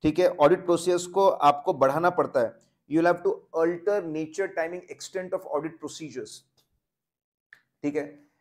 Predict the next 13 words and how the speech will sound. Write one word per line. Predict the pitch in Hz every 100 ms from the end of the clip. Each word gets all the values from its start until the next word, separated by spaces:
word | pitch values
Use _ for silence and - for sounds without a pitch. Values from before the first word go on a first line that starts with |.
| _ _ _
अ, | 143 139 135 131
nature | 139 160 160
timing | 180 180 185
extent | 143 185 180
of | 185
audit | 156 160 170
procedures | 156 170 170 180
को | -
आपको | 165 -
अल्टर | 175 151 156 180 180
करना | - 139
पड़ता | 113 117 -
है। | 107